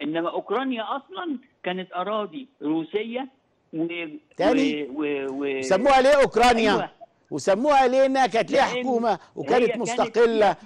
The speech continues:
Speaker 2: وكانت مقاطعة مختلفة عن روسيا
Speaker 1: يا
Speaker 2: وموسكو؟
Speaker 1: أستاذ عادل، اديني فرصة أكلمك.
Speaker 2: ما هو أنا يا أستاذ
Speaker 1: دي
Speaker 2: هاني، ما أنا
Speaker 1: كانت
Speaker 2: مش هقول، يعني أنت ضمتهم كده وخليتهم أرض واحدة، آه، بلا مبرر
Speaker 1: لا،
Speaker 2: برضه
Speaker 1: أنا
Speaker 2: يا
Speaker 1: أقول
Speaker 2: أستاذ
Speaker 1: لك،
Speaker 2: هاني.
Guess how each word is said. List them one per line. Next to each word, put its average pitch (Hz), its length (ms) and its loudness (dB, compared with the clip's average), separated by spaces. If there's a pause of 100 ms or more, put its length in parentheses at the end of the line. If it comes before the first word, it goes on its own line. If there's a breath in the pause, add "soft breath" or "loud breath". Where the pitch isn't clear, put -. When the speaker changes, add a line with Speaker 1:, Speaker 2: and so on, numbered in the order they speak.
Speaker 2:
وكانت 208 280 -2
مقاطعة 233 760 2
مختلفة 208 500 0
عن 185 180 0
روسيا 208 320 0
Speaker 1:
يا 185 60 4
Speaker 2:
وموسكو؟ 202 440 0
Speaker 1:
أستاذ 202 120 -6
عادل، 208 300 -4 (260)
اديني 202 540 -6
فرصة 220 420 -6 (200)
أكلمك. 214 500 -10 (100)
Speaker 2:
ما 185 180 0
هو 254 80 4
أنا 285 500 4
يا 254 200 4
أستاذ 294 200 0
Speaker 1:
دي 233 100 0
Speaker 2:
هاني، 302 260 2
ما 277 80 0
أنا 254 80 0
Speaker 1:
كانت 233 140 -2
Speaker 2:
مش 196 80 -6
هقول، 277 260 -2 (220 soft breath)
يعني 190 240 0
أنت 247 120 -2
ضمتهم 226 580 2
كده 277 240 2
وخليتهم 240 480 -2
أرض 262 260 0
واحدة، 226 460 2 (280 soft breath)
آه، 240 180 -2
بلا 339 240 -2
مبرر 311 320 -2
Speaker 1:
لا، 311 200 -2
Speaker 2:
برضه 320 160 0
Speaker 1:
أنا 359 100 -4
Speaker 2:
يا - 60 0
Speaker 1:
أقول 220 120 -2
Speaker 2:
أستاذ 220 140 -4
Speaker 1:
لك، 294 60 -2
Speaker 2:
هاني. 277 180 -10